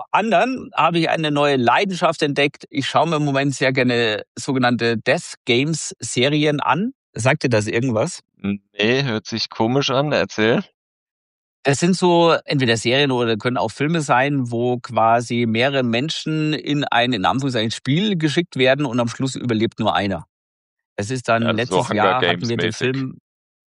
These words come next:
Speaker 1: Ja, genau, Hunger Games, das wär so die, die westlichen. Da gibt's aber so Alice in Borderlands zum Beispiel, so mehr aus dem asiatischen Raum raus und dort kommen auch die Geschichten eigentlich her.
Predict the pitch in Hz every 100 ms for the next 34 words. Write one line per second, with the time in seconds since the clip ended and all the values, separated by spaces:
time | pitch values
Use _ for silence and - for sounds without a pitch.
0 | _ - 269 269 196 113 104 123 180 160
1 | 147 160 151 127 120 113 110 113 123 117
2 | 117 113 110 117 113 147 - 160 156 160
3 | 156 - - - - _ - 120 135 127
4 | 110 120 113 123 113 - 131 120 98 107
5 | 139 123 123 - 120 104 101 - 117 110
6 | 110 107 107 104 107 107 - 104 - 82
7 | 92 95 127 156 135 113 120 135 117 127
8 | - 147 139 - 139 127 127 - 139 156
9 | 127 127 123 123 120 - 165 - - -
10 | 123 117 110 113 135